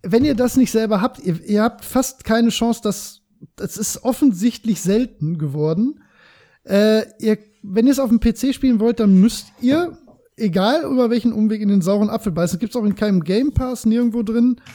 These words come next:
Zumindest, äh, Zeit der Aufnahme nicht. Ähm, man kann das nur zum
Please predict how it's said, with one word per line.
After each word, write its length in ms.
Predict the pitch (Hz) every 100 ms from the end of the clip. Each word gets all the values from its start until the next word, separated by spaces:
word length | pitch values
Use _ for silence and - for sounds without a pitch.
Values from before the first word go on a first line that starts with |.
| - - _ -
Zumindest, 500 | 208 220 226 - -
äh, 220 | 196 190
Zeit 220 | 208 208
der 120 | 196
Aufnahme 420 | 185 226 247 233
nicht. 340 | 240 254 - - _ _ - - - -
Ähm, 520 | - 208 208 214 226 220
man 180 | 202 196
kann 180 | 247
das 160 | 302 -
nur 180 | 240 285
zum 380 | - 269 262